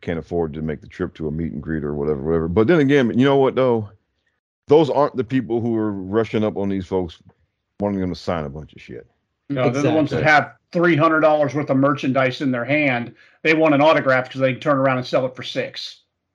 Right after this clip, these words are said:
Speaker 1: Yeah,
Speaker 3: Yeah.
Speaker 1: and that, and so, you know what? I mean, exactly, 'cause I don't think
Speaker 3: Meanwhile,
Speaker 1: they're
Speaker 3: the little girl who's walking with her parents and sees Charlotte Flair at a gate she's walking by and starts having heart palpitations.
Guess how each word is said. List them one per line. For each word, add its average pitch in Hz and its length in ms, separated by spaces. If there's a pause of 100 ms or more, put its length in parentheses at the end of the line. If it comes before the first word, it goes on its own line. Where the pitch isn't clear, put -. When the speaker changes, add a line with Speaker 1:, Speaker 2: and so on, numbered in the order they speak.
Speaker 1:
Yeah, 233 180
Speaker 3:
Yeah. - 20 (100)
Speaker 1:
and 147 120
that, 160 160
and 131 240
so, 131 240
you 135 100
know 127 120
what? 117 200
I 113 100
mean, 110 420 (360)
exactly, 80 480
'cause 85 320 (420)
I - 80
don't 240 80
think 254 120
Speaker 3:
Meanwhile, 196 160
Speaker 1:
they're 180 100
Speaker 3:
the 185 40
little 208 260
girl 214 360
who's 190 180
walking 190 460
with 175 140
her 170 140
parents 170 520
and 151 240
sees 170 380
Charlotte 165 480
Flair 175 340
at 139 100
a 135 60
gate 160 320
she's 147 220
walking 131 340
by 131 200
and 139 140
starts 143 260
having 143 260
heart 190 320
palpitations. 127 760